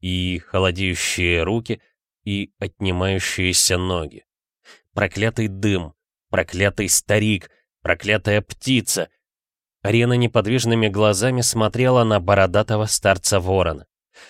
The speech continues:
В расширенных зрачках отражались тлеющие угли, мысли текли медленно.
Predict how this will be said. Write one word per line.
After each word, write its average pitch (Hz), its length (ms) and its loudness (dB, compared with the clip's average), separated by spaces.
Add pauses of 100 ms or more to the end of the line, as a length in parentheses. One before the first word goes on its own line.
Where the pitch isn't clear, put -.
(120)
В 80 140 -6
расширенных 117 680 2
зрачках 104 580 0
отражались 107 640 -2
тлеющие 107 800 -2
угли, 92 500 -2 (400)
мысли 113 380 -2
текли - 400 -4
медленно. 85 640 -4